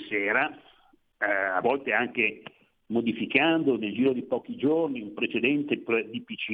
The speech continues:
M assunto sempre per ragioni di urgenza e senza essere stato preceduto da alcun tipo di dibattito, eh, parlamentare o di, eh,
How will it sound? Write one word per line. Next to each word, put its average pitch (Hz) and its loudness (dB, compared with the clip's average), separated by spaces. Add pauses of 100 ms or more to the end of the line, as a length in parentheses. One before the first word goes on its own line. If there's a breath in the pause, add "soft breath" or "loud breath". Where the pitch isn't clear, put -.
(240)
M 117 -4 (100)
assunto 120 0
sempre 120 2
per 104 -4
ragioni 110 0
di 101 -2
urgenza 110 0
e 95 -4
senza 123 0
essere 120 0
stato 123 -2
preceduto 123 0
da 120 0
alcun 123 0
tipo 160 0
di - -10
dibattito, 110 -6 (560 loud breath)
eh, 90 -2 (320)
parlamentare 135 4
o 131 6
di, 120 2
eh, 92 -4